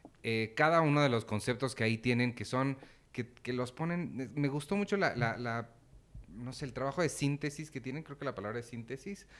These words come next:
como de agarrar un concepto muy complejo y sinte-, sintetizarlo a su punto más básico para que lo entiendas, como este de las pelotas que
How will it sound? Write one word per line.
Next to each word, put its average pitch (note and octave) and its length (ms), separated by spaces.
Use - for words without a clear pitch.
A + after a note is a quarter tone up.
como A2+ 160
de A2 60
agarrar A2 200
un D3 80
concepto D3+ 320
muy C3+ 200
complejo C3 760
y G#2 180
sinte-, F#2+ 500
sintetizarlo A2 720
a B2+ 60
su G2 280
punto A#2+ 300
más A#2+ 260
básico B2 420
para G#2 180
que G#2 80
lo G2+ 40
entiendas, A#2+ 320
como D3 140
este E3+ 160
de F#3 80
las B2+ 160
pelotas A#2+ 480
que G2+ 280